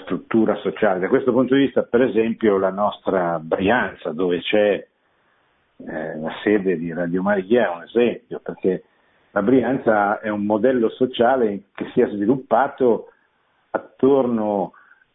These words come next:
a, a un, a un tessuto sociale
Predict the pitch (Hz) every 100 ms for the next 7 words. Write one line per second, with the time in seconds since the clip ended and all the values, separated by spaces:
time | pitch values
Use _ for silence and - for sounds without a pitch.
0 | _ _ 107 104 110 107 101 101 101 101
1 | 92 87 - 98 101 - - - 151 151
2 | - - 110 - 120 107 95 90 104